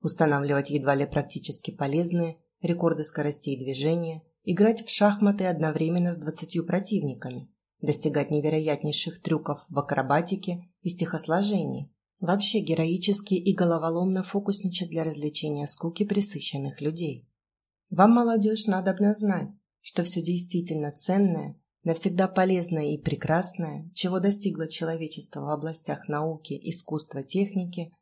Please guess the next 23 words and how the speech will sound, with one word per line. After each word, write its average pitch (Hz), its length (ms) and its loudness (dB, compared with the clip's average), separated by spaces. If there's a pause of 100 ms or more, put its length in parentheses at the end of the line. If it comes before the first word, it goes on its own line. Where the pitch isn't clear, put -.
(240)
создано 226 480 4
единицами, 208 760 2
которые 175 440 0
работали 165 500 0
в 185 80 -6
условиях 160 540 -4
невыразимо 165 640 -2
трудных, 165 520 -2 (520)
при 151 140 0
глубоком 151 520 0
невежестве 143 600 -2
общества, 143 720 -4 (300)
враждебном 208 580 6
сопротивлении 196 840 2
церкви, 170 600 -2 (280)
своей 151 320 2
корысти 151 480 2
и 147 60 0
капиталистов, 151 840 -2 (360)
при 175 120 2
капризных 220 580 4
требованиях 196 580 2
меценатов, 196 720 2